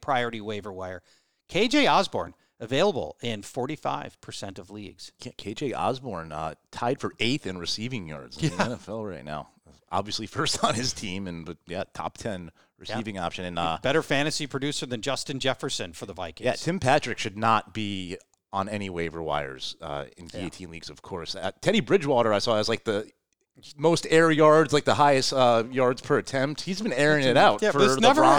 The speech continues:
Speaker 1: happens.
Speaker 2: So, I mean, the air is thinner in Denver, but they haven't even played there yet, I don't think. They've had two road games.
Speaker 1: They might have.
Speaker 2: Yeah, they played at the Giants and then at
Speaker 1: Mm-hmm.
Speaker 2: Jacksonville, so they haven't
Speaker 1: Yeah.
Speaker 2: had a road game yet. So,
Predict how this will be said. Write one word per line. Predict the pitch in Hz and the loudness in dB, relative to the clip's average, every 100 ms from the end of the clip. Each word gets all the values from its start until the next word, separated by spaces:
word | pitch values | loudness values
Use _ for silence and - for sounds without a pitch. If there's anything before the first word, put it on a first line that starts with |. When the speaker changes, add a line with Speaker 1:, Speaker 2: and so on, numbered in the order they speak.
| 160 | 4
Speaker 1:
happens. | 147 127 | 2 0
Speaker 2:
So, | 120 113 117 - - - | 0 0 -2 -8 -16 -6
I | 113 | -4
mean, | 131 | 0
the | 127 | 4
air | 156 160 | 4 4
is | 160 | 0
thinner | 180 196 | 0 2
in | 147 | 2
Denver, | 117 190 139 98 - | 2 0 0 -4 -4
but | 110 | -2
they | 139 | 0
haven't | 208 180 | 0 -2
even | 170 139 | -6 -8
played | - - 294 | -6 -6 -4
there | 92 76 | -4 -4
yet, | 67 - | -6 -8
I | 85 | -10
don't | 76 76 _ | -12 -16 _
think. | 73 65 - _ _ _ | -18 -18 -20 _ _ _
They've | - | -16
had | 156 139 | -12 -10
two | 170 | -10
road | 139 175 - | -6 -8 -8
games. | 85 71 - | -12 -12 -12
Speaker 1:
They | 123 | -10
might | 92 92 | -8 -10
have. | 87 _ | -14 _
Speaker 2:
Yeah, | 131 147 | -4 -2
they | 104 | -2
played | 117 113 | 0 0
at | 113 | 0
the | - | 0
Giants | 123 113 117 127 - | -2 0 0 -2 -6
and | 101 | -6
then | 101 | -4
at | 107 - | -4 -2
Speaker 1:
Mm-hmm. | |
Speaker 2:
Jacksonville, | 101 113 - 78 | -2 -2 -4 -12
so | 73 | -12
they | 80 | -12
haven't | - | -10
Speaker 1:
Yeah. | 90 | -10
Speaker 2:
had | 85 | -10
a | |
road | 78 110 | -8 -10
game | 87 65 | -12 -18
yet. | - | -20
So, | _ | _